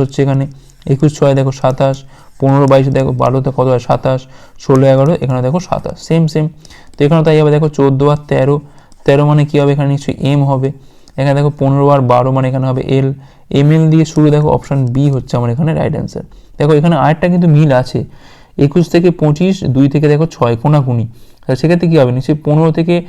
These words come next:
চার বেড়ে হবে উনিশ, উনিশ মানে এস দিয়ে শুরু, কিন্তু অপশানে নেই। অপশান না থাকার জন্য আমাদের এই প্যাটার্নটাকে দেখতে হলো, ঠিক আছে? নেক্সট চলো,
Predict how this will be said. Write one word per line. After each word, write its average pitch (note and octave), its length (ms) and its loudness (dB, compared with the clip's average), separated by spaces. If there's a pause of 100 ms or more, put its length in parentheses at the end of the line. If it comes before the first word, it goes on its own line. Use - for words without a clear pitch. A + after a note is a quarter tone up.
(320)
চার D3+ 220 6
বেড়ে D#3+ 220 4
হবে D#3 140 2 (160)
উনিশ, E3 260 4 (140)
উনিশ D#3 220 4
মানে D#3+ 120 2 (120)
এস E3 100 4 (100)
দিয়ে E3+ 220 4
শুরু, E3 160 4 (160)
কিন্তু D3 160 -2 (120)
অপশানে D#3+ 420 -2
নেই। A2 120 -4 (480)
অপশান C#3+ 240 -4
না C3+ 80 0
থাকার C#3 180 -2
জন্য D3 160 0
আমাদের D3 260 -2
এই C3 100 0
প্যাটার্নটাকে C3 420 -4
দেখতে B2 260 -6
হলো, B2 120 -4 (640)
ঠিক - 180 -6
আছে? D3+ 120 -8 (580)
নেক্সট D#3 260 -2
চলো, E3+ 180 4